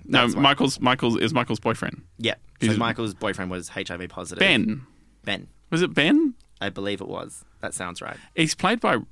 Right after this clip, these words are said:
Speaker 1: um, an actor called Robert Gant. I can remember that. Good, huh?
Speaker 2: Yeah.
Speaker 1: Yeah.
Speaker 2: <laughs> Um, so I think that's the last character that I can think of
Speaker 1: And the only other,
Speaker 2: off the
Speaker 1: you know,
Speaker 2: top of my
Speaker 1: H I V
Speaker 2: head.
Speaker 1: positive character on Queer as Folk was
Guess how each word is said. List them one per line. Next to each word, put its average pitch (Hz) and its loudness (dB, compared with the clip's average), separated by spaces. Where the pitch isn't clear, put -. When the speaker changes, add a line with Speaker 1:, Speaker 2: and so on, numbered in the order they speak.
Speaker 1:
um, 104 2
an 101 0
actor 107 0
called 104 -2
Robert 98 -2
Gant. - -6
I 120 4
can 135 4
remember 110 4
that. 147 6
Good, 123 0
huh? 190 -2
Speaker 2:
Yeah. 139 0
Speaker 1:
Yeah. 147 4
Speaker 2:
<laughs> - -20
Um, 120 2
so 120 2
I 107 4
think 131 -2
that's 110 -2
the 107 -4
last 92 -4
character 95 -6
that 90 -8
I 90 -6
can 90 -10
think 90 -12
of 85 -10
Speaker 1:
And 156 0
the 202 6
only 233 4
other, 127 6
Speaker 2:
off 113 6
the 110 2
Speaker 1:
you 123 4
know, 110 4
Speaker 2:
top 101 2
of 120 2
my 127 4
Speaker 1:
H - 0
I 110 4
V 101 4
Speaker 2:
head. 95 -2
Speaker 1:
positive 101 -2
character 104 -2
on 101 -2
Queer 98 0
as - -6
Folk 101 -2
was 113 -2